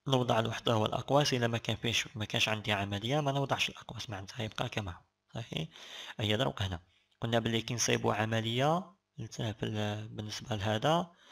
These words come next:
نضرب في المرافق، معناتها هذا عندي ناقص، معناتها نضرب في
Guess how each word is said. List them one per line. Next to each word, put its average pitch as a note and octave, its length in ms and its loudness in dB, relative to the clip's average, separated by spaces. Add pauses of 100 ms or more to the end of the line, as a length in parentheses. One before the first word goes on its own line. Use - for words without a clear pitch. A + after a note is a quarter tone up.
(260)
نضرب B2+ 220 2
في - 100 -10
المرافق، A2+ 560 0
معناتها G#2 400 -4
هذا G#2 120 -2
عندي G#2 280 -2
ناقص، A#2 340 -2
معناتها A2 300 -4
نضرب C3+ 220 -4
في E3 320 -2